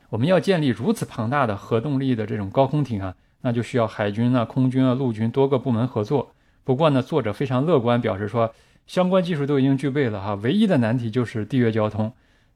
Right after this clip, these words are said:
那么最后呢，这个文章还简要地介绍了美国根据德国的V二火箭研发的新式火箭的情况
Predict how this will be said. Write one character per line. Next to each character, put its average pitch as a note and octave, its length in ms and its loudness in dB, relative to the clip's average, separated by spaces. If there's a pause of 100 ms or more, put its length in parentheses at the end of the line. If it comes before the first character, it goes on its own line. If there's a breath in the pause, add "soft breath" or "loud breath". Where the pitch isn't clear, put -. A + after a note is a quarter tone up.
那 B2+ 60 -2
么 A#2+ 100 2
最 D3 180 0
后 C3 200 0
呢， A2+ 120 0
这 A#2 120 -2
个 G#2+ 100 0
文 G2+ 180 -2
章 A2 160 0
还 G#2 140 -4
简 G#2 220 -4
要 A2+ 180 0
地 G#2 180 -2 (200)
介 C3 180 0
绍 A2+ 160 0
了 G#2 100 0
美 F#2+ 220 -6
国 G#2+ 180 -4
根 A#2+ 180 0
据 A#2 260 0
德 G#2+ 220 -2
国 A2+ 160 0
的 A2+ 120 0
V B2+ 100 -2
二 C3+ 140 4
火 G2 180 -6
箭 A2 200 -2
研 G#2 200 -6
发 A2+ 160 -4
的 A#2 80 -4
新 B2+ 260 2
式 C3 140 -2
火 G#2+ 160 -6
箭 B2 120 0
的 A2 60 0
情 G2+ 220 -8
况 A#2+ 240 0